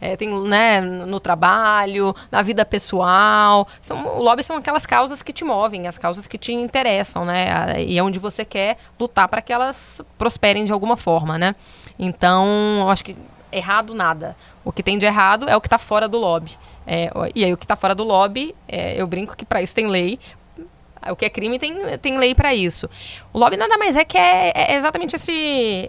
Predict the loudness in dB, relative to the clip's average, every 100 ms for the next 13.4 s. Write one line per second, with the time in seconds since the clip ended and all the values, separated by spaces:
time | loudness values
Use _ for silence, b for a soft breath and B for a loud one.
0 | -10 -4 -2 -2 -4 -2 -2 -2 -4 -10
1 | -12 -10 -8 -8 -8 -10 -6 -2 0 2
2 | 2 2 2 0 -2 -4 -4 -6 -6 -8
3 | -8 -6 -4 -2 0 0 -2 -8 -10 -10
4 | -8 -8 -6 -4 -2 -2 -4 -8 -6 -6
5 | -6 -8 -14 -14 -8 -4 -4 -6 -14 B
6 | B B -12 -4 0 0 -2 -6 0 2
7 | 2 0 b -14 -4 -4 -4 -6 -14 -14
8 | -4 2 2 4 2 0 -12 -16 -12 -12
9 | -12 -14 -16 -14 -14 -12 -14 -8 -2 -2
10 | -2 -4 -2 0 0 0 0 0 0 -2
11 | -4 B B -16 -4 -2 0 -2 -6 -6
12 | -6 -6 0 4 6 6 2 -2 -6 -6
13 | -6 -4 -6